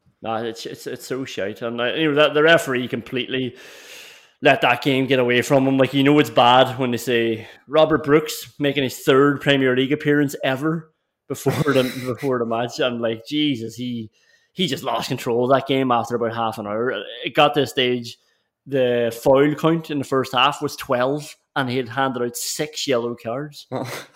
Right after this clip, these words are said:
Speaker 1: A yellow card every two fouls. Like, and, and Brighton were actually targeting him then. Like, they were actually trying to lean into how bad this referee was, and he was so bad that he couldn't fucking realise it.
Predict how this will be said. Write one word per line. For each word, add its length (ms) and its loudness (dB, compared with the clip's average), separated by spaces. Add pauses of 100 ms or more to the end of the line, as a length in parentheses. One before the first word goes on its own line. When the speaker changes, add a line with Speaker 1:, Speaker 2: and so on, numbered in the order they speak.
(420)
Speaker 1:
A 300 -4
yellow 320 0
card 400 6
every 180 4
two 340 -2
fouls. 420 0
Like, 100 0
and, 420 0
and 200 4
Brighton 560 4 (180)
were 80 2
actually 280 0
targeting 580 2
him 120 -2
then. 200 0
Like, 160 -2
they 100 2
were 260 2
actually 480 0
trying 200 -2
to 80 -2
lean 260 0
into 300 -4
how 140 4
bad 440 4
this 160 -6
referee 400 0
was, 300 -4 (200)
and 120 0
he 100 4
was 180 -2
so 220 0
bad 300 2
that 80 -4
he 80 -4
couldn't 500 -4
fucking 300 -4
realise 400 -2
it. 80 -18